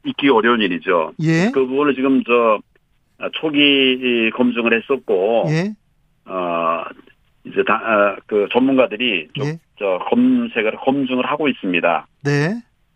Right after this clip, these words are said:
Speaker 1: 다 끝나면 바로 말씀을 드리겠습니다.
Speaker 2: 알겠습니다. 아무튼 있을 수 없는 일이,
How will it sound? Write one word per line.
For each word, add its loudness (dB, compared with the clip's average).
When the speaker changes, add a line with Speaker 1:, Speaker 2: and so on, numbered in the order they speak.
Speaker 1:
다 2
끝나면 2
바로 0
말씀을 -2
드리겠습니다. -6
Speaker 2:
알겠습니다. 0
아무튼 2
있을 -4
수 -2
없는 2
일이, 2